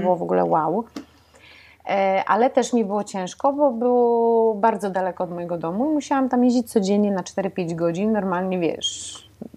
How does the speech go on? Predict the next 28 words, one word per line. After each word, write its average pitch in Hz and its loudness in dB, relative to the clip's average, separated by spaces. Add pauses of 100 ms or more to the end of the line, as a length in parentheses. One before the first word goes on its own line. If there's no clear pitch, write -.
(140)
no. 170 -6 (920)
Samochodem, 208 2
e, 165 -2 (220)
dziadka 170 0
mojego 151 -2
męża, 226 2
który, 208 0
e, 180 0
na, 175 -2 (100)
na - -4
co, 180 0
co - -8
drugie 180 -2
światła, 185 0
słuchaj, 170 -2
się 180 0
zagrzewał 165 2
silnik, 208 -2
musiałam 175 -2
się - -8
otwierać 165 -4
maskę. 180 -2 (460)
<laughs> - -2
Musiałam 311 0
otwierać 262 2
maskę - -2
i, 247 -4
słuchaj, 269 -2